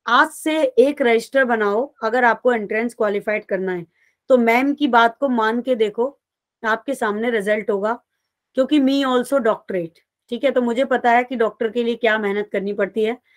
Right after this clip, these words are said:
तो जो बच्चे मुझे नहीं जानते, my name is doctor Parveen Pipal and my specialization doctorate in chemistry। ठीक है,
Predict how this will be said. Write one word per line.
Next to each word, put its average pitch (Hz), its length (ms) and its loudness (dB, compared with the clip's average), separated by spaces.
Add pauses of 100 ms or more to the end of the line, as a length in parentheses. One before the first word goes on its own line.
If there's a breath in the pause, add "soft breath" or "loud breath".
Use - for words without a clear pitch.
(300 soft breath)
तो 214 60 2
जो 233 160 8
बच्चे 240 260 2
मुझे 233 220 0
नहीं 226 280 0
जानते, 214 340 0
my 233 100 -2
name 220 420 -2
is - 100 -14
doctor 214 260 -2
Parveen 208 380 -2
Pipal 220 340 -4 (460)
and 240 180 2
my 220 260 2
specialization 247 960 0
doctorate 233 580 -2
in 247 100 -2
chemistry। 185 560 -6 (680)
ठीक 262 100 -2
है, 226 220 0